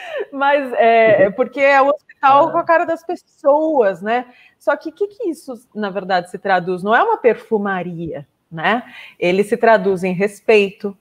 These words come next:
Speaker 1: ele não se sustentaria se não houvesse muito estudo, muita técnica, né? Não tem um profissional que trabalhe lá ou que já tenha passado por lá que não seja incrível.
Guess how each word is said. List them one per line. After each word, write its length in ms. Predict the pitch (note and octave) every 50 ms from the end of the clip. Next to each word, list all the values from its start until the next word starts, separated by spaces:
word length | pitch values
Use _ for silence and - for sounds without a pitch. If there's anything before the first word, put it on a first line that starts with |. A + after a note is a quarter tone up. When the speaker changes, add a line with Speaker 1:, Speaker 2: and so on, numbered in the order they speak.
| _ _
Speaker 1:
ele 220 | - G3 G#3+ G#3+ A3
não 200 | G#3+ A#3 C4 C#4
se 160 | - D4 A#3+
sustentaria 1000 | - B3 A#3+ A#3+ - - B3+ B3+ C4 C4 C#4+ B3 G#3 G#3+ A#3 C4+ C#4 B3 A3
se 140 | A3 - A3+
não 120 | A3 A3 A3
houvesse 460 | G#3+ G3+ F3+ G#3+ G#3+ G#3 G#3 A3+ G#3+
muito 420 | G#3+ A#3+ C4+ D4 D4+ C#4 - B3+
estudo, 840 | A#3 - - - _ _ _ D4+ D4 C#4+ C4 B3 A#3 F3+ E3+ F#3+ F3+
muita 340 | F3+ G3+ A3+ B3 A#3+ C4 B3+
técnica, 1000 | B3+ _ - C4 C4+ C#4 C4+ C4+ C#4 - G#3+ F#3+ F3+ F3 - F#3+ E3+ D#3 D3+
né? 300 | E3+ F#3 F#3+ G#3+ A#3+ A#3 - _ _ _ _ _ _ _
Não 120 | - A#3+ C4
tem 220 | - D4+ D#4 D#4
um 140 | D#4+ F4+ G4
profissional 840 | G#4+ G#4+ G4 G4 - - F#4+ F#4 F4+ F4 D4 B3+ A#3 A#3 B3 C4 C4
que 220 | - B3+ B3+ B3+
trabalhe 560 | B3+ - - B3 B3 G#3 A3+ A#3+ C4+ D#4 D#4
lá 180 | C4+ A#3 G#3+ G#3+
ou 80 | A3 A3+
que 120 | A3+ A#3
já 120 | G#3 A3
tenha 200 | A3 - B3+ C4
passado 380 | C4 C4+ B3 - A#3+ A3 G3 G3+
por 160 | - G#3+ G#3
lá 180 | G3 F#3 F#3+ G#3
que 120 | - A#3+
não 140 | A3+ A#3 A3
seja 400 | - _ A#3 A#3+ A3+ A3+ A#3+ - _ _ _ _ _ _
incrível. 760 | B3+ B3+ B3 - _ _ - A3+ C4 C4+ G3 F3 D#3 - -